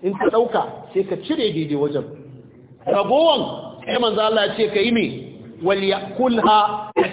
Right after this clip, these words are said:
ci. An gane? "Wala yad'ha lish-shaytan", har ka ji illan. Kar ka bar wa shaytan ya ci wannan abincin. Kai ka je ka sha wahala ka nemo kuɗi ko?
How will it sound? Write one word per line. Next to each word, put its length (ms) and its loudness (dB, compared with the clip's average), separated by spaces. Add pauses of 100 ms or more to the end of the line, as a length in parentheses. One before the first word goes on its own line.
ci. 280 -8 (1700)
An 140 0
gane? 280 2 (800)
"Wala 840 4
yad'ha 1200 2
lish-shaytan", 960 0
har 160 0
ka 100 -2
ji 200 -4
illan. 240 -4 (500)
Kar 300 -4
ka 80 4
bar 220 2
wa 200 4
shaytan 440 -2
ya 80 -2
ci 100 -4
wannan 300 0
abincin. 340 -10 (880)
Kai 120 2
ka 100 4
je 120 2
ka 160 0
sha 220 4
wahala 300 4
ka 100 0
nemo 240 0
kuɗi 280 -6
ko? 380 0